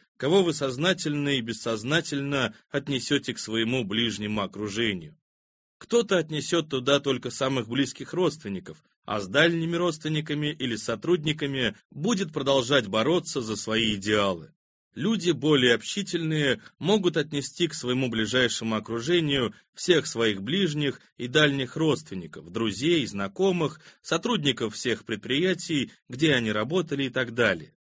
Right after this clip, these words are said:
Скорее всего, раз у них так много хороших знакомых, то они не склонны выяснять с ними отношения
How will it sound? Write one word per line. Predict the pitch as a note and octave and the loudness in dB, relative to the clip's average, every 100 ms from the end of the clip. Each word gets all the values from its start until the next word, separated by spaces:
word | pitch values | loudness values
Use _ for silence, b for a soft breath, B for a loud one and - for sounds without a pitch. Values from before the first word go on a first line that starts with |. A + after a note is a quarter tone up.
| _ _ | _ _
Скорее | - G#2+ B2 C#3 | -8 -2 2 2
всего, | - - A#2 D3+ E3+ G#2 b _ | 0 -4 -4 2 2 2 b _
раз | A2 G#2+ - | -4 -4 -2
у | A#2+ | 0
них | C3+ - | 0 -2
так | A#2 A2 | -4 -4
много | B2 D3 B2 | -2 -2 -2
хороших | A2+ B2 A#2+ A2 | -2 -2 -2 -4
знакомых, | G2+ A#2 - G3 F#3 D#3 - B _ | -6 -6 -2 0 2 0 -4 B _
то | E3+ | 2
они | G3+ G#3+ | 4 4
не | F#3+ | 2
склонны | D#3 - F3+ E3+ D#3+ | 0 0 2 2 2
выяснять | C#3 C#3+ B2 C#3+ D3 | 2 2 0 -2 -2
с | - | -2
ними | C3+ C#3+ C3+ | -4 -2 -2
отношения | A#2+ C3+ C3 F3+ D#3+ A2 F2+ | -2 -6 -4 0 0 -2 -6